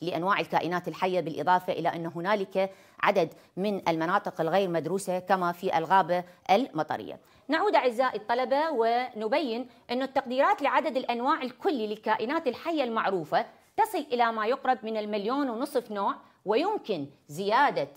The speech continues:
العدد على ذلك أضعافًا مضاعفة عند اكتشاف الأنواع الأخرى غير المعروفة في العالم. أيضًا هنالك أعداد إلى البدائيات والأوليات أعزائي الطلبة،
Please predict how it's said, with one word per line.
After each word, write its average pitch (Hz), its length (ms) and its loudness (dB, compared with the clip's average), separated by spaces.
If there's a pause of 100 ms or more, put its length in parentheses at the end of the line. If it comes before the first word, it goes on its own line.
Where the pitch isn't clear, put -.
(480)
العدد 240 440 2
على 240 340 4
ذلك 226 280 -2
أضعافًا 247 420 2
مضاعفة 208 560 2
عند 180 200 -4
اكتشاف 269 440 -4
الأنواع 202 460 -4
الأخرى 180 580 0 (220)
غير 185 540 -4
المعروفة 170 560 -2
في 160 320 -10 (120)
العالم. 101 400 0 (380)
أيضًا 427 220 4
هنالك 294 480 0
أعداد 220 480 2 (360)
إلى 247 360 4 (600)
البدائيات 202 1200 2
والأوليات 233 1300 0
أعزائي 165 800 -2
الطلبة، 233 640 0